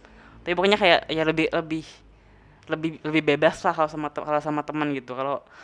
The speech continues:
sama orang tua, lagi bercanda dikit, tiba-tiba durhaka. <laughs> Aduh. Abis tuh, apa lagi ya? Gua sudah tidak ada, di, di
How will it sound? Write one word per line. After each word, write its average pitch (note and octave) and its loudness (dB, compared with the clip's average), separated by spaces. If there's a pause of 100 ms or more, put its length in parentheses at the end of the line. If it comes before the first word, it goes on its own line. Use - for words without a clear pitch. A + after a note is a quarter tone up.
(160)
sama D#3+ -8
orang E3+ -2
tua, G#3 -4 (400)
lagi F3+ -8
bercanda F3+ -4
dikit, G3 -8
tiba-tiba G3+ -2 (280)
durhaka. A#3+ -2
<laughs> B3 -12
Aduh. D#3 2 (1120)
Abis D3+ -10
tuh, D#3 0
apa E3 0
lagi G3 -2
ya? B2 -8 (1600)
Gua E3 -2
sudah E3 -6
tidak D#3+ 0
ada, D3+ -2
di, D#3+ -16 (320)
di E3 0